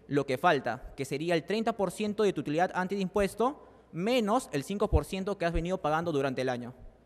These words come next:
Esa es la premisa que nosotros tenemos que tomar para elaborar un proyecto, por ejemplo. ¿Qué otra premisa podemos tomar? Ingresos financieros. Si existieron algunos ingresos durante los años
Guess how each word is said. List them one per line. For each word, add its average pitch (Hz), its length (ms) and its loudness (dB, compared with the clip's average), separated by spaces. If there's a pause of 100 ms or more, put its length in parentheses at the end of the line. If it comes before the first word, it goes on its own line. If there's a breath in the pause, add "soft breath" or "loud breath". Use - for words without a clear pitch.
(720 soft breath)
Esa 240 220 2
es 226 60 2
la 214 100 2
premisa 202 460 0
que 165 120 -4
nosotros 175 320 -4
tenemos 175 300 -2
que 156 120 -4
tomar 160 380 -2 (300)
para 147 160 2
elaborar 139 280 2
un 175 100 -2
proyecto, 143 440 0 (300)
por 127 140 -6
ejemplo. 117 360 -8 (1600 soft breath)
¿Qué 220 80 2
otra 254 180 4
premisa 226 380 0
podemos 202 340 -2
tomar? 185 580 -2 (400)
Ingresos 156 360 -4
financieros. 147 640 -2 (1000 soft breath)
Si - 160 -6
existieron 233 500 2
algunos 208 340 4
ingresos 196 360 2
durante 143 360 4
los 127 200 0
años 185 420 0